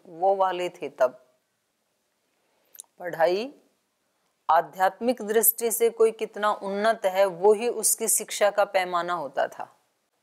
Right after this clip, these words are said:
अब किसको कितने शास्त्र याद हैं या किसके पास कितनी डिग्रियां हैं, आजकल तो वो पैमाना होता है, कितनी परीक्षाएं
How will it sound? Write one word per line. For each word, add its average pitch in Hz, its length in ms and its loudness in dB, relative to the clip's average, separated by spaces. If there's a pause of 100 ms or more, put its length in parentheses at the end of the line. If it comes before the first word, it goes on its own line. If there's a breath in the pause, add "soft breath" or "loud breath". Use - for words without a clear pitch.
(140)
अब 156 260 0
किसको 208 280 0
कितने 208 420 -2
शास्त्र 196 560 2
याद 180 360 2
हैं 180 440 -8
या 180 100 2
किसके 190 380 -2
पास 185 320 -4
कितनी 185 380 -10
डिग्रियां 180 560 -2
हैं, 175 140 -4
आजकल 175 460 -2
तो 175 160 -6
वो 185 160 2
पैमाना 165 500 -2
होता 156 320 -2
है, 156 180 -2
कितनी 170 380 -10
परीक्षाएं 170 680 -4